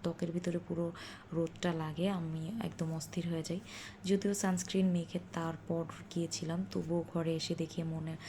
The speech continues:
হয় যেন মুখটা পুড়ে গেছে, একদম কালো ছেস লেগে গেছে, এরকম হয়ে গেছে। তো তাড়াহুড়ো করে রান্না চড়িয়ে দিলাম। এখানে আমি ইলিশ মাছের তরকারি রান্না করছিলাম, আর হচ্ছে চিংড়ি মাছ দিয়ে করলা রান্না করছিলাম, যেহেতু আমার আম্মু এসেছে।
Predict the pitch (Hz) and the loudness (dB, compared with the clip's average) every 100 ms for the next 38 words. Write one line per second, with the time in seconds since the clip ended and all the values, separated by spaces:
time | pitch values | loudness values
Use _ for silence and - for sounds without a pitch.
0 | - - - 175 165 170 170 165 160 160 | -10 -10 -2 0 2 2 2 2 0 0
1 | - 175 175 202 220 226 175 160 160 - | -2 -2 0 6 10 10 10 2 -4 -2
2 | 160 - 165 170 170 175 - 170 160 156 | -4 0 0 2 2 0 2 0 2 0
3 | 151 - 160 156 156 160 160 156 156 196 | -4 -4 -2 -2 -2 0 0 -2 -4 -4
4 | 226 - - - - - - 196 180 190 | -4 -8 -12 -10 -10 -8 -4 0 2 4
5 | 190 190 190 185 170 156 165 - 165 170 | 4 4 4 4 2 0 -2 -2 0 2
6 | 165 160 170 170 - 165 160 165 160 165 | 2 0 0 0 0 0 0 0 0 -2
7 | 175 170 170 175 165 175 170 170 170 - | -4 -2 -2 -2 0 0 2 0 -2 -6
8 | - 175 202 - - - - - - 165 | -2 0 2 0 -8 -12 -12 -10 -2 0
9 | 165 160 - 175 165 160 175 180 180 180 | 2 0 0 2 2 2 2 4 4 4
10 | 185 175 170 160 160 156 160 151 165 - | 2 4 2 4 2 0 -2 -2 -2 -2
11 | 160 180 - 180 165 160 165 156 156 156 | -2 -2 -2 0 2 2 0 0 0 0
12 | 160 160 156 - 220 | -2 -2 -2 0 -2